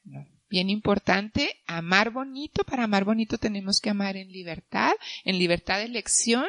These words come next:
y en libertad de respetar la individualidad de la otra persona,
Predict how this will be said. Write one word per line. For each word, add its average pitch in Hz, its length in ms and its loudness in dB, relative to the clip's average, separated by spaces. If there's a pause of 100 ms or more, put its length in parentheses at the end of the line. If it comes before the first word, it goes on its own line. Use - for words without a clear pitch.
y 185 180 -4
en 180 120 -4
libertad 170 480 -6
de 185 140 -2
respetar 180 960 -4 (240)
la 190 180 0
individualidad 160 720 -8
de 165 120 -6
la 165 200 -6
otra 175 220 -10
persona, 214 580 0